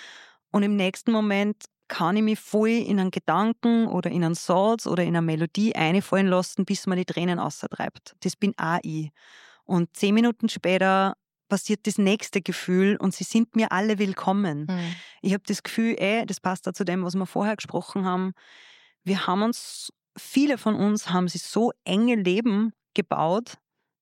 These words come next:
Speaker 1: das sind so, es spürt sich ein bisschen an wie ein Korsett, dass wir eigentlich das Leben nur das stemmen, wenn wir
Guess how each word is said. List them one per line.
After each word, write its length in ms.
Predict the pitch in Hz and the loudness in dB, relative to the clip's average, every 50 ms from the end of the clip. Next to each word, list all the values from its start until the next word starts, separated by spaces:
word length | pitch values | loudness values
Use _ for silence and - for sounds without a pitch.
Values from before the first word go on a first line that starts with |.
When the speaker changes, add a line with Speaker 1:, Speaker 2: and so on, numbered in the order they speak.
| _ | _
Speaker 1:
das 160 | - 185 - - | -12 -12 -4 -2
sind 180 | 196 185 185 | 0 0 0
so, 160 | - - 208 | 0 0 0
es 360 | 208 - - - 180 - - - _ - | 0 0 -2 -6 -8 -8 -12 -14 _ -8
spürt 240 | - - 226 220 | -4 -2 -2 0
sich 80 | - 226 | 0 -2
ein 20 | |
bisschen 160 | 196 214 208 - | 0 0 0 0
an 180 | 170 190 196 | 0 0 2
wie 100 | 202 202 | 0 0
ein 60 | 196 | -2
Korsett, 680 | - - - 190 - - - 175 196 - _ - - - _ _ _ _ _ _ - | 0 0 -2 -2 0 0 -2 -2 -2 -2 _ -14 -20 -20 _ _ _ _ _ _ -2
dass 160 | 190 180 165 | -2 0 2
wir 180 | 196 190 185 - | 2 0 0 0
eigentlich 420 | - 170 180 196 185 185 - - | 0 0 0 0 -2 -2 -6 -8
das 140 | - - - | -12 -6 -4
Leben 380 | 185 170 185 196 202 190 190 | 0 0 2 2 2 2 4
nur 420 | 185 190 202 214 233 247 262 269 269 - _ | 4 2 4 4 2 2 2 0 -2 -6 _
das 180 | 202 - 180 - | -6 -4 -4 -4
stemmen, 640 | - - - 165 165 185 196 202 208 214 220 226 - | -4 -4 -2 0 0 2 2 2 2 0 0 -2 -2
wenn 200 | 175 180 170 170 | -2 -2 0 0
wir 180 | 170 170 165 | 0 -2 -2